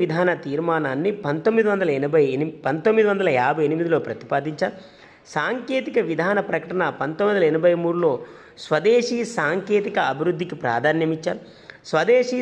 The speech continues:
సాంకేతిక అభివృద్ధి వల్ల స్థానిక వనరులు, మానవ వనరులు సమర్థంగా ఉపయోగపడతాయి. ఇక్కడ ఏవి సరైనవన్నా?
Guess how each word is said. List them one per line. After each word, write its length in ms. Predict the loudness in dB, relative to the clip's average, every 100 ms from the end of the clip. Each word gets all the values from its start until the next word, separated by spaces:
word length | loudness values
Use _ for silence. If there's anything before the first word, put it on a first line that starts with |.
| -2
సాంకేతిక 560 | -2 -2 0 -2 0 -2 -2
అభివృద్ధి 300 | -2 -2 2
వల్ల 220 | 2 2 0
స్థానిక 500 | -2 -2 -2 -2 -2 0
వనరులు, 320 | 0 0 -2 -6 -16 -16 -4 0
మానవ 280 | 2 2 2 2
వనరులు 300 | 2 0 -2 -2
సమర్థంగా 520 | -2 -2 0 2 2 2
ఉపయోగపడతాయి. 640 | 0 -4 -2 -2 -2 -4 -8 -18 -20 -20 -20 _ _ -4
ఇక్కడ 180 | 0 0 -2 -8 -4 2 4
ఏవి 220 | 2 -2 -2
సరైనవన్నా? 640 | 0 0 0 0 -2 -4